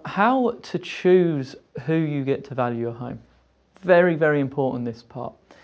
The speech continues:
Make sure that you do your research on the companies you're inviting out. My advice, make sure you get two or three companies out. Now, you might be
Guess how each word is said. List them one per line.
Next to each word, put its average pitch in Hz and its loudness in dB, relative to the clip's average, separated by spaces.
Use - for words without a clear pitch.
Make 190 -2
sure - 0
that 135 0
you 135 -4
do - -8
your 180 -2
research 151 -4
on 131 -8
the 123 -10
companies 127 -4
you're 120 -6
inviting 117 -10
out. - -12
My 139 4
advice, 170 0
make 160 0
sure 180 4
you 190 -2
get 143 -2
two 175 -2
or 135 -4
three 175 2
companies 165 -4
out. 180 0
Now, 160 -2
you 165 0
might 254 4
be 240 0